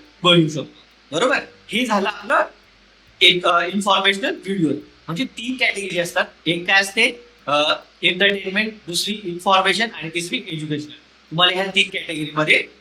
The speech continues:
प्रॉपरली समजून घ्यायचं आहे की माझा विषय कोणता असेल, मी कोणत्या विषयात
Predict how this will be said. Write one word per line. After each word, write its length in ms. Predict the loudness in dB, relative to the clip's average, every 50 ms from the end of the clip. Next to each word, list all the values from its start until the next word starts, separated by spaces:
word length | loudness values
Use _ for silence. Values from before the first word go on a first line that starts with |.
| _ _ -2
प्रॉपरली 440 | 0 0 0 2 0 0 0 0 -2
समजून 400 | -2 -2 -2 -2 -2 -4 -4 -2
घ्यायचं 340 | -2 -4 -6 -6 -6 -8
आहे 80 | -10 -10
की 160 | -8 -6 -4
माझा 320 | 0 2 2 2 2 -2 -8 -10 -12 -20 _ -8
विषय 260 | -2 2 2 2 2
कोणता 300 | 0 -2 -4 -2 0 2
असेल, 240 | 2 2 2 0 -8 -14 -16 -20 _ _ -8
मी 80 | -6 -2
कोणत्या 300 | 2 2 2 4 4 2
विषयात 320 | 2 2 0 0 -2 -2